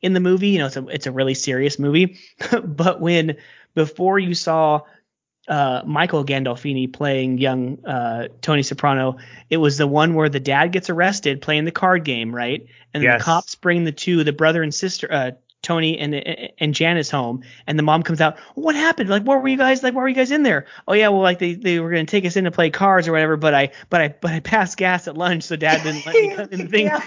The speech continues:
Speaker 1: And I, I don't know why, but just, like, him innocently saying,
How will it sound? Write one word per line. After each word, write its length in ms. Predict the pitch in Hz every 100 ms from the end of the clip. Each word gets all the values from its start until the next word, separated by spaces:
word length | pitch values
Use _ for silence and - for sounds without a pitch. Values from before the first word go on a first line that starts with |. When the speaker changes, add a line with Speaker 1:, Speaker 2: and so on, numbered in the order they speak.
| 214 -
Speaker 1:
And 120 | 240
I, 140 | 240 -
I 100 | 208
don't 120 | 254
know 120 | 226
why, 320 | 170 160 156
but 160 | 147 151
just, 180 | 185 185
like, 140 | 170
him 240 | 190 190 156
innocently 600 | 202 185 185 175 160 160
saying, 300 | 170 156